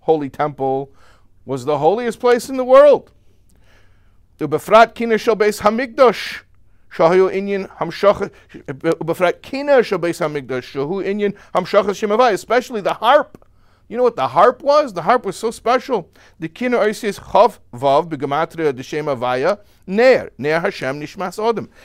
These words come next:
The Kinor, Kinor is harp, is Chav Nun Vav Resh. That is, so take the Chav and the Vav, which is twenty-six, which is Hashem's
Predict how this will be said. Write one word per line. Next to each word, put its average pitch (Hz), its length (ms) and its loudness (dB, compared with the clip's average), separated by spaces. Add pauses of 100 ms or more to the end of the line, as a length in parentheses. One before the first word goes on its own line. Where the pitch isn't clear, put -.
(140)
The - 100 -8
Kinor, 180 640 -4 (140)
Kinor 165 400 -4
is 131 120 -4
harp, - 420 -6 (800)
is 117 140 -10
Chav 165 360 -2
Nun 147 360 -6 (100)
Vav 117 440 -2 (120)
Resh. 117 540 -8 (800)
That 120 260 -6
is, 104 400 -14 (540)
so - 160 -16
take 123 260 -10
the - 80 -12
Chav - 340 -6
and 185 120 -10
the 185 40 -8
Vav, 104 360 -8 (560)
which 92 160 -20
is 90 60 -20
twenty-six, 98 640 -14
which 92 160 -20
is 87 180 -16
Hashem's 95 500 -14